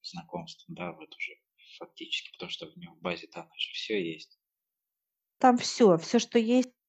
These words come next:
Speaker 2: всё, что м-, возможно вообще в мироздании,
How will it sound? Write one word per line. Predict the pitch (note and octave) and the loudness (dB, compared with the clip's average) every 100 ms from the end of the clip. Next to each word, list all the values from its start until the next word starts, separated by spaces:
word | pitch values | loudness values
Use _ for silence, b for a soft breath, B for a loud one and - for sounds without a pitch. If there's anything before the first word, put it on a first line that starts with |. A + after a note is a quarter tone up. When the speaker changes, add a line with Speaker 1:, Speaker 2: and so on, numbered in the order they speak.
| _ | _
Speaker 2:
всё, | - - B3 | -4 6 6
что | - - | 8 6
м-, | G3+ - | 8 8
возможно | G#3 A3 A3 A#3 A3+ G3+ | 8 10 10 10 10 8
вообще | F#3+ F#3+ - A#3 G#3+ F3+ - _ _ _ _ | 8 6 6 10 10 10 4 _ _ _ _
в | F#3 | 4
мироздании, | G3+ G#3+ G#3+ G3 G#3 G3 E3+ D3 F#3 | 8 10 10 8 8 6 4 0 -4